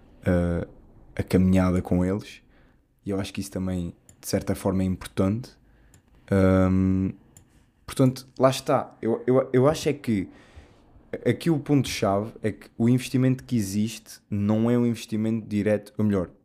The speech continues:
não é só um investimento direto para a equipa principal, é também um investimento na formação. E isto é muito importante perceber que os clubes em Portugal, se querem ter sucesso a longo prazo,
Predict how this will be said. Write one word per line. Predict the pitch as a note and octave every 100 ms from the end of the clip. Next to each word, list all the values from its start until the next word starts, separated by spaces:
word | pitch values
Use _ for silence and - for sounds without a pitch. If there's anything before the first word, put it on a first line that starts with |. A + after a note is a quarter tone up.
| -
não | A2+
é | A2+
só | - B2
um | B2
investimento | A#2+ A2 - A2+ A2
direto | A#2 G#2+ G#2
para | -
a | G#2
equipa | G#2+ G#2
principal, | G2+ G2+ - G2 F#2+ G2 A#2 _ _ _ _
é | A#2
também | A2 A2 G#2+ A2
um | G#2+
investimento | G#2+ G#2+ G#2+ G2
na | G#2
formação. | G#2 G#2 G2+ G2+ F2+ - - - -
E | A2+
isto | A2 C3
é |
muito | B2 A#2
importante | B2 - B2
perceber | G#2+ - - G#2+ G#2+
que | - -
os | A2 -
clubes | - A2+ B2 G#2+ G2 - _
em | A2
Portugal, | G#2 - G#2+ G2
se | F2 -
querem | A#2 G#2+
ter | G2 G#2+ F#2+ - _
sucesso | - - G#2 - G2 -
a |
longo | G2 G#2+ G2
prazo, | - F#2+ G2 A2